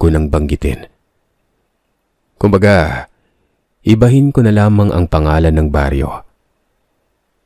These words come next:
Ayon nga sa tiyuhin kong si Tito Dante, nangyari ang kanilang karanasan ni Tito Danilo taong nineteen ninety-five.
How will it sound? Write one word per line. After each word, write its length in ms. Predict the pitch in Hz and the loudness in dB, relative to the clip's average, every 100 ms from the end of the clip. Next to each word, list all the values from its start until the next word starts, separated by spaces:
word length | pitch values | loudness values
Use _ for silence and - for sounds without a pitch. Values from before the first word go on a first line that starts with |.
| _ _ _ _ _ _ _ _ _ _ _ _ - 82 | _ _ _ _ _ _ _ _ _ _ _ _ -4 0
Ayon 240 | 92 98 | 2 4
nga 80 | 95 | 2
sa 160 | - | 0
tiyuhin 320 | - 92 90 87 | -2 0 2 2
kong 160 | 87 | 0
si 160 | - 85 | -2 -2
Tito 240 | 80 78 | -2 -2
Dante, 640 | 76 73 73 - 65 - _ _ _ _ _ _ _ _ _ _ _ | 0 -2 -4 -6 -8 -12 _ _ _ _ _ _ _ _ _ _ _
nangyari 560 | 113 107 113 127 135 135 | 0 2 4 2 2 2
ang 160 | 131 | 0
kanilang 480 | 123 101 90 92 95 | 2 0 2 2 0
karanasan 640 | - 78 76 76 - 76 | -2 -2 0 -2 -2 -2
ni 80 | 69 | -2
Tito 240 | - 80 80 | -4 -2 -2
Danilo 480 | 73 73 71 69 - - _ _ _ _ _ _ _ _ _ _ _ _ - | -2 -2 -2 -4 -6 -14 _ _ _ _ _ _ _ _ _ _ _ _ -2
taong 240 | 71 71 | 0 0
nineteen 560 | 73 76 78 76 80 76 | 0 0 -2 -2 -4 -2
ninety-five. 960 | 73 73 71 73 73 69 65 - - | 0 -2 -2 -4 -4 -6 -8 -16 -20